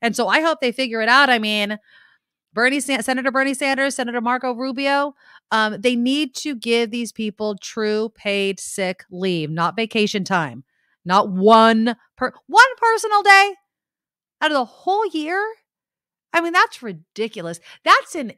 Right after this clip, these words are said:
insult. It's an insult to people. And so we're going to have to, you know, we're gonna closely monitor this. Obviously, uh, Transportation Secretary Pete Buttigieg was saying the earliest the strike could happen is the ninth.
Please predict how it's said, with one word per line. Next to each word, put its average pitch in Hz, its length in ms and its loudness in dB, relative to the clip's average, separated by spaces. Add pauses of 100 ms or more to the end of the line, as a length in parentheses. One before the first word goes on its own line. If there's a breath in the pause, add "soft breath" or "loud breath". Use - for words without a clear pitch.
(140)
insult. 240 760 -10 (360)
It's 330 180 -4
an 359 180 -8 (220)
insult 240 540 -4
to 175 100 -16
people. 151 540 -14 (280)
And 247 200 -2
so 233 460 2 (400 soft breath)
we're 254 120 0
going 302 240 4
to 415 60 -2
have 339 220 2
to, 285 340 -2
you 254 80 -4
know, 220 80 -4
we're 202 140 -6
gonna 202 180 -4
closely 262 420 -4
monitor 196 560 -2
this. 147 400 -8 (120)
Obviously, 208 680 0
uh, 165 200 -2
Transportation 208 600 -4
Secretary 190 460 -6
Pete 175 180 -6
Buttigieg 196 380 -4
was 175 100 -6
saying 190 240 -4 (300 loud breath)
the 226 180 -8
earliest 294 420 0
the 262 100 -4
strike 233 300 -2
could 214 100 -6
happen 220 320 0
is 185 160 -6
the 175 120 -4
ninth. 170 540 -4